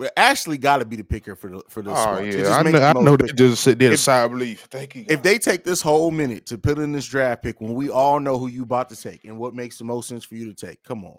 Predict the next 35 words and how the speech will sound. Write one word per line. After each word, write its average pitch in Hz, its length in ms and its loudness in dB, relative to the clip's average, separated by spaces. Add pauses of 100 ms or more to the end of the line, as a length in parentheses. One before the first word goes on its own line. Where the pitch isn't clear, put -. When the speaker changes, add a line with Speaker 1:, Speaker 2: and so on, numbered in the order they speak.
(140)
Speaker 1:
fam. - 100 -20 (840)
Speaker 2:
Gotcha. 127 380 -18
<laughs> - 80 -20
Who, 143 240 -4
who, 143 260 -6
why 156 240 -2
they 131 240 -2
take 101 340 -6
the, 101 100 -6
they 127 240 6
will 139 200 8
be 117 120 2
the 113 100 4
one 113 180 6
to 104 60 -4
do 104 120 4
something 95 260 4
stupid. - 400 2 (320)
Speaker 1:
Oh, 131 100 4
her 190 140 6
daddy 151 320 0
definitely 117 440 -6
used 107 120 -16
to 95 60 -18
sell 101 280 -8
drugs. 87 460 -16 (180)
Speaker 2:
Bro, 98 360 0
I 107 160 4
was 120 160 2
trying 135 300 2
not 104 200 4
to - 80 -6
say 120 260 2
nothing. 95 480 -6
You, 101 160 -8